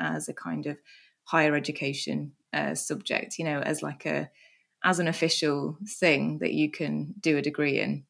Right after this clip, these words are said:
basically. And so it's incredibly competitive because it's still, you know, it is still considered the, the creative writing course in England. If you're wanting to be a writer, it really puts you in touch with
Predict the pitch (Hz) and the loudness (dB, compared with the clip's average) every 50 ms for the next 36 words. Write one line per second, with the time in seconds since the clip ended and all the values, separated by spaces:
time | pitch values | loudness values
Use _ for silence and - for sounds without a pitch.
0 | _ _ - - - - - - - - - - - 160 - _ _ _ _ _ | _ _ -6 -4 -4 -4 -4 -6 -8 -6 -4 -4 -4 -4 -6 _ _ _ _ _
1 | - - 175 180 185 175 - 190 185 180 180 175 170 160 - - - _ _ _ | -8 -2 0 0 2 2 4 6 6 6 6 6 4 2 0 -4 -8 _ _ _
2 | - - 233 - - - 165 165 - 226 220 214 185 185 180 175 - 170 160 - | 2 4 4 4 4 2 -2 0 2 4 4 4 4 2 0 0 -2 -2 0 0
3 | 226 226 233 240 220 - 240 233 233 233 - - 190 - 202 180 180 - - - | 0 0 0 -2 -2 0 2 2 2 0 -2 -4 -2 0 0 0 0 0 -2 -2
4 | - - 185 185 185 180 175 175 170 170 165 - _ _ - _ _ _ _ - | -2 0 2 4 4 4 2 2 0 -2 -4 -8 _ _ -20 _ _ _ _ 0
5 | 185 175 165 160 - - 180 - - - 196 196 196 190 196 - 190 175 - - | 2 4 4 6 6 4 4 2 2 2 4 4 4 4 2 0 -2 0 0 -2
6 | 175 175 170 170 170 165 - - - - - 165 - 175 175 175 170 165 156 156 | -2 -2 -2 -2 -2 -4 -6 -6 -6 -6 -6 -2 2 2 4 4 2 0 -2 -4
7 | 156 147 - - - _ - - 170 185 202 202 196 185 185 - - 180 160 160 | -6 -8 -10 -16 -16 _ -8 -2 4 6 8 8 8 6 4 0 2 4 4 4
8 | 160 - 165 156 160 156 160 156 - 160 160 - - 160 160 160 160 160 - - | 4 2 0 -2 0 0 0 -2 -4 -6 -8 -6 -4 -2 -2 -2 -2 -4 -6 -8
9 | - - - - - - - _ - - 165 165 160 160 156 160 151 156 156 151 | -10 -12 -16 -20 -20 -20 -20 _ -4 0 0 2 2 2 2 2 2 2 2 2
10 | 156 156 156 - 165 156 160 170 170 - - 160 143 - 160 156 156 151 156 156 | 0 0 0 0 0 2 2 0 0 -2 -4 -4 -4 -2 0 0 2 2 2 2
11 | 160 160 160 - - 160 151 151 151 - - - - 165 151 151 151 151 - - | 0 -2 -4 -4 -2 -2 0 0 0 -2 0 0 2 2 2 2 0 -2 -2 -4
12 | - - - - - 170 165 156 156 - 175 156 - - - - 156 151 151 151 | -4 -4 -2 -2 -2 -2 -2 -2 -2 -2 -2 -4 -4 -4 -4 -2 0 0 0 0
13 | 151 | -2